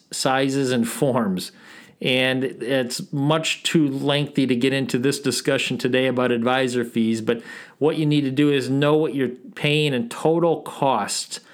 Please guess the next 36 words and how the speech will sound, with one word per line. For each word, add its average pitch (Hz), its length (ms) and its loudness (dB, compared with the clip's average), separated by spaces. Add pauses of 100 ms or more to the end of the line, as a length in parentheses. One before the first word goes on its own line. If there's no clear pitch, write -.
(240)
to - 120 0
your 135 180 2
advisor. 123 680 0 (440)
There's - 100 -6
a 135 40 0
lot 143 240 2
of 151 100 0
advisors 135 680 0
out 135 220 0
there 135 200 2
that 123 300 -2 (400)
kind 143 180 0
of 139 60 2
like 139 200 0
to - 120 -4
answer 139 340 -2
the 131 120 0
question 131 760 -2
based 131 340 0
on 131 80 0
the 123 100 2
way 131 200 2
that 127 80 0
you're 123 260 -2
asking 117 480 -2
the 101 80 -2
question. 101 520 -4
So 123 180 -2
if 117 100 -6
you 127 100 -2
ask 139 280 -2
them 131 160 -2
what 127 180 0
their 123 140 0
fees 175 400 0
are, 151 400 2